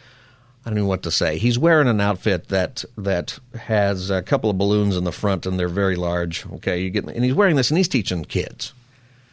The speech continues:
And parents are going crazy that this guy's in the classroom. The school's defending him,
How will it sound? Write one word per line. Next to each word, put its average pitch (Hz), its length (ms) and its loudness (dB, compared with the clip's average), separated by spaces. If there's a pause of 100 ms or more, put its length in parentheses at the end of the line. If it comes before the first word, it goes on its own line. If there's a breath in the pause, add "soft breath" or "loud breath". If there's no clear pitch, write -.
(460 soft breath)
And 123 300 2
parents 165 400 0
are 110 40 -2
going 110 220 2
crazy 127 440 2
that 101 160 0
this 113 140 0
guy's 98 240 0
in 98 80 -2
the 95 60 -4
classroom. 147 420 2
The 123 40 2
school's 214 280 2
defending 196 380 0
him, - 180 -14